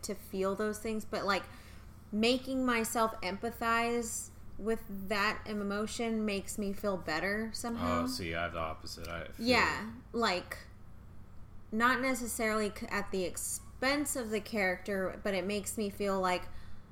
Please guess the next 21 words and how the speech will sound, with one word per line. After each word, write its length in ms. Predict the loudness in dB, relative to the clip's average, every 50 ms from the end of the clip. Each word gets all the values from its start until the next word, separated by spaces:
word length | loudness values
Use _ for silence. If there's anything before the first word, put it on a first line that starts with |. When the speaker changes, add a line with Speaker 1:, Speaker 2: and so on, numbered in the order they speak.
| -12 -10 -8 -4 -4 -4 -4 -2 -2
Speaker 1:
okay, 360 | -2 -2 -2 -2 -2 0 0
like, 260 | 0 0 -2 -2 -4 -4 -2
what 160 | 0 0 2 2
I'm 340 | 4 4 6 6 4 4 2
thinking 500 | 0 0 0 0 0 0 -2 -2 -2 -2
or 100 | -2 -2
going 400 | -2 0 2 2 2 2 2 0
Speaker 2:
Mm. 40 | 0
Speaker 1:
through 220 | -2 0 0 0
is 360 | 0 -2 -2 -4 -6 -8 -8 -6 -2
normal. 800 | 0 2 2 4 4 4 4 4 2 0 -2 -2 -2 0 0 -2 -2 -4 -6 -6 -2 2 4 4 4 4
Speaker 2:
Yeah. 300 | 2 -2 -2 -4 -4 -6
Speaker 1:
<laughs> 60 | -6
If 100 | -6 -4
that 160 | -4 -4 -2 -2
makes 200 | -4 -2 -2 -2
sense. 460 | 0 2 2 2 2 0 -2 -4 -4
Speaker 2:
See, 240 | 0 2 4 4 4
I 220 | 6 6 4 4
get 360 | 4 4 2 2 2 0 -4 -4
the, 600 | 0 2 2 2 2 2 0 -2 -4 -6 -8